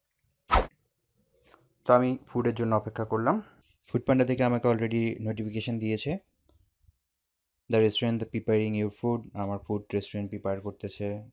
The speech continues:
এরপরে যখন ডেলিভারি ম্যান পিক আপ করবে, সেই ক্ষেত্রে তখন আসবে, "Your order has been pick up for me।" Then যখন রাইডার চলে আসবে, তখন, "Order arrive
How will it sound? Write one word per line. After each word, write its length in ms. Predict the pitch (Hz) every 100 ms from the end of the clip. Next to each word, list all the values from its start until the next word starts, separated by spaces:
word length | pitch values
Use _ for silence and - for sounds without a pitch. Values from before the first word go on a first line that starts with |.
| _
এরপরে 480 | 101 95 107 104 104
যখন 520 | 98 98 107 104 101 - _ _ _ _ _ _ _ _ 101
ডেলিভারি 360 | 104 101 104
ম্যান 300 | 104 101 101
পিক 220 | 104 101
আপ 80 | 101 -
করবে, 220 | 101 104
সেই 160 | 104 98
ক্ষেত্রে 240 | 101 101
তখন 240 | 98 101
আসবে, 240 | 98 92 101
"Your 180 | 98 95
order 300 | 92 92 101
has 180 | 101 92
been 200 | 98 95
pick 180 | 90
up 140 | 98 92 _ _ _ _ _
for 140 | 92 90 - 85
me।" 280 | 92 95 92 95 _ _ _ _ _ _ _ 95
Then 300 | 95 98 87
যখন 320 | 101 101 98
রাইডার 320 | 95 95 98
চলে 240 | 98 101 98
আসবে, 180 | 92
তখন, 300 | 98 95 98
"Order 500 | - 90 90 95 92
arrive 200 | 90 95